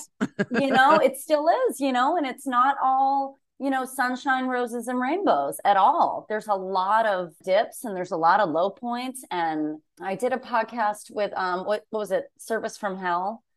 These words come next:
Speaker 1: Yeah.
Speaker 2: Um, with what's her, she's incredible. Go listen to that. It's amazing. But we were talking about, you know, uh, her whole podcast is about people who still work in the service industry, and most of them happen to be performers and whatnot. And what sustains you when you're just trying to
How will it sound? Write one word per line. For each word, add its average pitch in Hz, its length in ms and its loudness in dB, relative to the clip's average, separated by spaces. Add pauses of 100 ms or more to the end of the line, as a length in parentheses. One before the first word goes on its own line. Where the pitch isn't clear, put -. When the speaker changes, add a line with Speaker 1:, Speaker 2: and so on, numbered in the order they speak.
(180)
Speaker 1:
Yeah. 139 280 -6
Speaker 2:
Um, 185 240 0
with 175 100 -2
what's 180 200 -4
her, 190 60 -2
she's 214 300 -4
incredible. 156 580 -2 (220)
Go 208 160 6
listen 190 280 -2
to 165 80 -4
that. 151 200 0
It's 156 140 -8
amazing. 156 500 -4 (260)
But 226 160 6
we 262 80 6
were 247 120 4
talking 233 440 2
about, 180 320 4
you 185 140 -2
know, 151 460 -2
uh, - 80 0 (160)
her 208 260 2
whole 196 260 6
podcast 160 480 0
is 147 120 -6
about 147 480 0
people 180 180 -2
who 160 240 -2
still 165 240 -2
work 160 160 -2
in 170 80 -4
the 151 80 0
service 151 320 -6
industry, 147 540 -6
and 147 100 -2
most 180 260 -2
of 143 80 -10
them 151 160 -2
happen 147 300 -10
to 143 80 -14
be 151 140 -4
performers 143 580 -8
and 143 80 -8
whatnot. 156 440 -4 (440)
And 185 420 2 (320)
what 202 300 4
sustains 180 720 -4
you 233 520 -2
when 175 200 -2
you're 156 160 2
just - 260 -14
trying 151 200 -6
to 151 80 -2